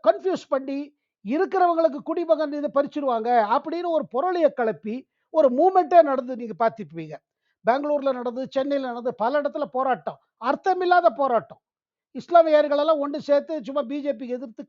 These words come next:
கத்த விடுறது, பிரதமருக்கு எதிர்த்து பண்றது, இது மாதிரி சதியெல்லாம் போட்டாங்க. ஆனா அதெல்லாம் எக்ஸ்போஸ் ஆயிடுச்சு. ஏன்னா இஸ்லாமியர்களும் புரிஞ்சுட்டாங்க, இந்துக்கள் அல்லாதவர்களும் இந்த பாரதத்தின் எப்போதுமே கு-, குடிமகனா இருக்கிறவங்களுக்கு தெரியும், இது அவங்கள பத்தி இல்ல, இது they are full fledged citizens.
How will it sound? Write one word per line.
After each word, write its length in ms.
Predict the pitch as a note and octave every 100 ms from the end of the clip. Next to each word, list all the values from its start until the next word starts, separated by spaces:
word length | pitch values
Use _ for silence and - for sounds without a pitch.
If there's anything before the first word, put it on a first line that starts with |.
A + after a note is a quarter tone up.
| B3
கத்த 120 | C4
விடுறது, 440 | B3 A3+ A3 C4+ B3 _ _
பிரதமருக்கு 500 | A#3 C4 C#4+ B3 B3
எதிர்த்து 260 | C4+ G#3 C#4+
பண்றது, 240 | B3 C#4+
இது 100 | D4+
மாதிரி 160 | C4 C#4+
சதியெல்லாம் 460 | B3+ C4+ D4 C4+ F3
போட்டாங்க. 360 | A3 A3 F#3 D3 _ _
ஆனா 180 | - D#4
அதெல்லாம் 280 | C4 C4+ D#4+
எக்ஸ்போஸ் 400 | A3+ - F#4 C4
ஆயிடுச்சு. 300 | G#3+ C#3+ A3
ஏன்னா 200 | D#4 C4 A#3+ _
இஸ்லாமியர்களும் 760 | - - F4 E4+ D#4+ D4 D#4 B3
புரிஞ்சுட்டாங்க, 800 | C#4 D4 B3+ B3+ B3+ B3 C4 C4 _ _ _ _ _ _ _ _ -
இந்துக்கள் 560 | F3 A#3+ C#4+ C4 C#4+
அல்லாதவர்களும் 840 | A#3 A#3 D#4+ D#4 D4 C#4 B3 C#4 D4+
இந்த 200 | C4 G3+
பாரதத்தின் 680 | E3 A3+ D4 D4 G3+ C#4+ C#4 - _ -
எப்போதுமே 640 | F#3 - D#4+ D#4+ D#4+ E4+
கு-, 140 | C#4 A3+
குடிமகனா 460 | C#4+ D4+ C#4+ D4 C#4+
இருக்கிறவங்களுக்கு 460 | C4+ C4+ C4+ C4
தெரியும், 280 | F#3 C#4 C#4
இது 200 | A3 D4
அவங்கள 340 | G#3+ A#3+ D#4+ E4+ E4
பத்தி 260 | - F#4+
இல்ல, 260 | E4+ D#4+ D4
இது 360 | G#3 E3 A#2+ _ _ _ D3+
they 20 |
are 140 | C4+ -
full 120 | F4 D#4+
fledged 280 | F4 D#4+ D#4+
citizens. 400 | F4 C4+ F#3+ -